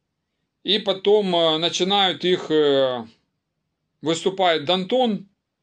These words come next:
и Марк Робби, и говорят: "Это все предатели, это враги Франции.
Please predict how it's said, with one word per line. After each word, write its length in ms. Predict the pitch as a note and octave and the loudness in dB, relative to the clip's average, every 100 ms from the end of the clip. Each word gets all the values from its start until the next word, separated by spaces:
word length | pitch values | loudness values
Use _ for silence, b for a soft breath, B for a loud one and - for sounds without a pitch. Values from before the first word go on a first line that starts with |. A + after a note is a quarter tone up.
| _ _ - | _ _ 0
и 200 | E3 D#3+ | 2 2
Марк 300 | F3+ - E3 | 0 0 0
Робби, 320 | E3+ C#3+ C3+ | 0 0 2
и 60 | |
говорят: 340 | D3+ E3 F#3 F3+ | 2 2 2 0
"Это 160 | F3 | -2
все 200 | D#3+ F#3+ | -2 -2
предатели, 720 | F#3 F3 D#3 D#3 C3 A#2+ A2+ A#2 _ _ _ _ | 0 -2 2 2 0 -4 -8 -12 _ _ _ _
это 240 | C#3+ D#3+ | -4 0
враги 300 | D#3+ E3+ E3 | 0 0 0
Франции. 640 | F#3 E3 D3 B2 - A#2 | -2 -2 -2 -4 -8 -10